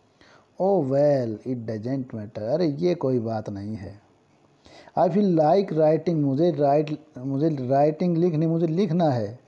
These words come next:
मुझे diary लिखना अच्छा लगता है। And I have an even greater need to get all kinds of things off my chest, things off my chest।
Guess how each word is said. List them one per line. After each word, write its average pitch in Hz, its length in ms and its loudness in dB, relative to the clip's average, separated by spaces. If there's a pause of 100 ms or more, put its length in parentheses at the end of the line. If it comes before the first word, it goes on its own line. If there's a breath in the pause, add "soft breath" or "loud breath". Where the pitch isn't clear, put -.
(220 soft breath)
मुझे 139 100 -2
diary 147 280 4
लिखना 170 300 0
अच्छा 170 220 0
लगता 139 340 0
है। 113 220 0 (340 loud breath)
And 131 100 0
I 139 100 4
have 139 560 2
an 135 220 0
even 131 480 2
greater 147 440 2
need 156 340 0 (140)
to 131 100 -2 (140)
get 135 360 0
all 120 200 -2
kinds 147 800 -4
of 123 200 -4 (140)
things 156 480 -4 (720 loud breath)
off 180 240 0
my 143 300 0 (100)
chest, 127 800 -4 (720 soft breath)
things 202 340 2
off 196 260 2
my 170 220 2
chest। 139 760 -4